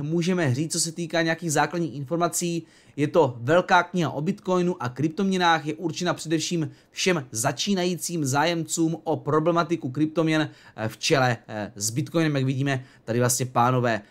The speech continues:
eh, tesají, eh, Bitcoin. Tady, když se podíváme na ty parametry,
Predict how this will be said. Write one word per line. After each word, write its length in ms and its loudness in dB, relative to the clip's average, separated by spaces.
eh, 240 -2
tesají, 520 0
eh, 220 -8
Bitcoin. 500 2
Tady, 140 4
když 140 2
se 100 2
podíváme 240 2
na 40 2
ty 100 -2
parametry, 800 2